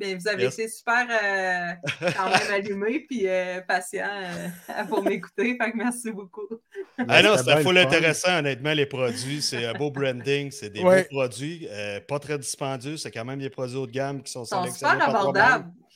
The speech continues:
Speaker 1: Ouais.
Speaker 2: Puis tu sais, t'es quand même professionnel dans qu'est-ce que tu fais, donc, euh, c'est, c'est, c'est, ça vaut la peine de choisir un produit de, de ce type-là qui, qui va vraiment donner des, des ré-, les résultats escomptés.
Speaker 1: Ouais,
Speaker 4: Escomptés.
Speaker 1: puis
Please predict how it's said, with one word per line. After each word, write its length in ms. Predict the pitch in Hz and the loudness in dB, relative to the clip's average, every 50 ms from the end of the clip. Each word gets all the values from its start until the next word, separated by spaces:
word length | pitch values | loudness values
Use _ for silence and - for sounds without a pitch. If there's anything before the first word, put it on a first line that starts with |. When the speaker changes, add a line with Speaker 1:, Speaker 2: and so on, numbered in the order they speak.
| _ _ - 190 | _ _ -14 -8
Speaker 1:
Ouais. 200 | 190 208 233 - - | -6 -6 -6 -6 -6
Speaker 2:
Puis 160 | - 101 101 | -10 -10 -8
tu 60 | - | -6
sais, 100 | - 139 | -6 -6
t'es 100 | 127 135 | -4 -2
quand 120 | 123 127 120 | -2 0 0
même 120 | 131 135 | -2 -2
professionnel 560 | - - 131 - 123 113 - 123 123 127 131 | -4 -4 -6 -4 -6 -8 -6 -6 -4 -4 -4
dans 140 | 131 131 117 | -4 -4 -6
qu'est-ce 220 | - 123 113 - - | -6 -8 -8 -8 -8
que 60 | 113 | -8
tu 180 | - - - | -8 -8 -6
fais, 120 | - 123 120 | -4 -2 -2
donc, 240 | 113 110 107 101 - | -2 -4 -6 -4 -6
euh, 520 | 101 98 95 92 92 90 92 87 87 87 85 | -6 -4 -4 -4 -4 -6 -6 -6 -8 -8 -10
c'est, 160 | - - 92 | -10 -10 -10
c'est, 200 | - - - 85 | -8 -10 -8 -10
c'est, 140 | - - 87 - _ _ _ _ _ - | -12 -14 -14 -18 _ _ _ _ _ -12
ça 180 | - 95 90 | -10 -10 -8
vaut 100 | 98 113 123 | -4 -2 0
la 140 | 127 113 | 0 2
peine 220 | 107 - 127 131 127 | 2 0 -2 -2 -2
de 80 | 123 | -2
choisir 400 | 110 - - 110 104 101 120 113 | -4 -4 -4 -4 -4 -4 -6 -6
un 80 | 117 107 | -6 -6
produit 460 | - - 104 98 95 90 95 107 120 | -6 -8 -8 -8 -8 -10 -10 -12 -8
de, 320 | 117 110 98 92 92 90 82 _ _ _ | -6 -6 -6 -6 -6 -12 -14 _ _ _
de 120 | 104 104 101 | -10 -10 -8
ce 140 | - - 117 | -6 -6 -6
type-là 540 | 104 - - - 101 _ - 113 113 127 131 | -4 -4 -6 -6 -6 _ -6 -4 -4 -4 -4
qui, 200 | - - 98 90 - _ - - - _ _ - | -6 -8 -14 -14 -14 _ -20 -20 -20 _ _ -16
qui 80 | - 104 | -12 -6
va 160 | 92 110 110 | -4 -2 -2
vraiment 340 | 107 117 131 131 139 139 143 | 2 2 2 4 4 4 4
donner 240 | 143 135 131 143 | 4 4 2 2
des, 320 | 135 139 131 123 127 87 104 | 2 2 2 0 0 -4 -6
des 260 | 107 117 113 113 113 | -4 -4 -2 -2 -2
ré-, 320 | 110 110 120 120 120 - - | -4 -4 -6 -6 -8 -10 -10
les 260 | 113 113 117 123 127 | -10 -6 -2 -2 0
résultats 460 | 131 156 170 151 139 139 123 - 147 147 | 2 2 0 0 0 -4 -2 2 2 2
escomptés. 480 | 139 143 - 139 113 101 - _ - _ _ _ - - | 2 2 0 -6 -8 -8 -8 _ -20 _ _ _ -8 -4
Speaker 1:
Ouais, 60 | 185 | -4
Speaker 4:
Escomptés. 360 | 180 208 220 214 190 - - | 0 4 6 8 8 6 6
Speaker 1:
puis 240 | 254 151 139 - _ | 4 2 0 0 _